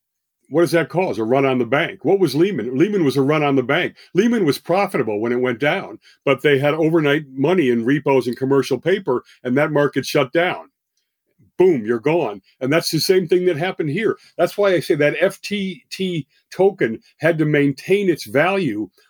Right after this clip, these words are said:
for this thing to hold together, right? As soon as that collapsed, and by the way, the F T T token went down ninety-six percent. And that's what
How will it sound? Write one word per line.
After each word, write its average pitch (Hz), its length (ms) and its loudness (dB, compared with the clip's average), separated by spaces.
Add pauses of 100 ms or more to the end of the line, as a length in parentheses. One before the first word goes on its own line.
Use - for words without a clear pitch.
(160)
for 156 480 2 (360)
this 143 240 0
thing 160 200 2
to 147 80 0
hold 156 300 2
together, 156 500 -2 (140)
right? 123 260 -2 (280)
As - 160 -2
soon 233 160 0
as 175 100 -2
that 190 180 0
collapsed, 170 500 -4
and 131 120 0
by 156 120 4
the 190 120 2
way, 156 160 4
the 156 200 2
F 156 140 -4
T 165 160 -6
T 165 220 -4
token 175 360 0
went 135 180 0
down 135 240 2
ninety-six 147 520 -2
percent. 127 440 -4 (580)
And 117 180 -4
that's 135 220 -2
what 143 160 0